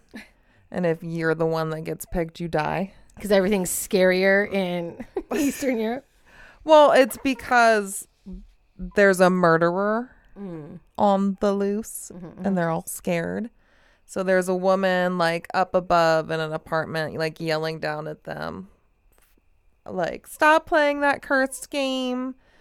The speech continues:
Speaker 2: and mumbles to herself, like, "We haven't heard enough about those gruesome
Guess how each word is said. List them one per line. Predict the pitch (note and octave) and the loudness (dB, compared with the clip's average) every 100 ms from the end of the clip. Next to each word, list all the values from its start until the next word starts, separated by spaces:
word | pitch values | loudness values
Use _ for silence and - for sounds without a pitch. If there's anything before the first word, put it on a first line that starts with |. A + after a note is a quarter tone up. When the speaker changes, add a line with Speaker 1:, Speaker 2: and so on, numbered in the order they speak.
| _ _ _ | _ _ _
Speaker 2:
and | G3 G3 | -4 2
mumbles | G3+ F#3 F#3 F#3+ - | 2 2 0 -2 -4
to | G#3 | -2
herself, | F#3+ G3+ G3+ F3 E3+ E3 - G3+ - - - - - - - | -2 -2 0 0 0 -4 -10 -20 -20 -20 -20 -20 -20 -14 -6
like, | F#3 F#3 | -4 2
"We | B3 | 4
haven't | C#4 C#4+ | 6 6
heard | C#4+ D4 | 6 6
enough | D4+ D4+ D4 C#4+ | 6 6 6 4
about | C#4 C#4 C4+ C4+ | 2 4 2 2
those | C4 A#3+ | 2 0
gruesome | A3+ C4 C4+ B3+ C#4+ | -2 -2 0 0 -2